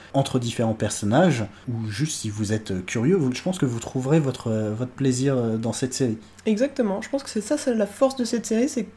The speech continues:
Speaker 2: c'est une série de science-fiction certes, mais qui peut parler à beaucoup de gens qui sont pas attirés par le genre.
Speaker 1: Donc regardez Battlestar Galactica.
Speaker 2: Oui !
Speaker 1: Merci Warion, merci, euh, d'être venu nous conseiller, euh, cette série, donc,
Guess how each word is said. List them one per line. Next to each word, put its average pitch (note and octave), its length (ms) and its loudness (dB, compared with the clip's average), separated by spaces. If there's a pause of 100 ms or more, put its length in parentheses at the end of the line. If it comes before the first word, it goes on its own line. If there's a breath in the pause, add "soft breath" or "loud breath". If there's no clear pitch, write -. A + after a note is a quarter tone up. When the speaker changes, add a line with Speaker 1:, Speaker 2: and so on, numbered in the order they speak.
Speaker 2:
c'est - 160 0
une G3+ 80 4
série A#3+ 240 6
de A3 100 4
science-fiction A3 600 -2
certes, - 460 0
mais C#4+ 200 10
qui B3+ 140 10
peut D#4+ 260 10
parler C4+ 480 8
à G#3+ 100 6
beaucoup A3 280 2
de G#3+ 40 4
gens B3+ 220 6
qui A3+ 320 2
sont G3 160 -4
pas A3 100 2
attirés A3 260 -2
par G3+ 140 0
le F#3 80 0
genre. E3+ 220 -4 (200)
Speaker 1:
Donc A2+ 360 2
regardez C3 680 2 (260)
Battlestar A#2+ 500 -2
Galactica. A2 520 -6 (340 loud breath)
Speaker 2:
Oui ! B4 500 8 (140)
Speaker 1:
Merci E3+ 440 6
Warion, D#3 400 10 (120)
merci, D3+ 600 4
euh, A#2 540 4
d'être A#2+ 200 2
venu C#3 220 8
nous C#3+ 120 8
conseiller, C3 560 4
euh, G#2 120 4
cette C#3 220 0
série, C#3 260 2
donc, B2+ 160 0